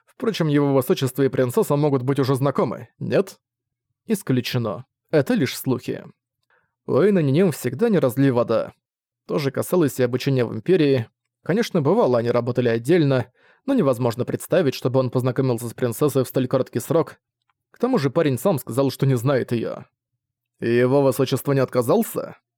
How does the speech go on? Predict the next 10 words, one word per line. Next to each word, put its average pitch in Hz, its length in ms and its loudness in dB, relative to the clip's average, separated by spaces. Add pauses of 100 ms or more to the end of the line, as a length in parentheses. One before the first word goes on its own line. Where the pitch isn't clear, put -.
(240)
Нет, 147 400 2
не 170 60 4
отказался. - 800 -4 (320)
Его 135 360 0
высочество 139 520 -2
намерен 135 360 2
довести 123 380 -2
дело 139 220 0
до 123 100 -12
конца. - 560 -6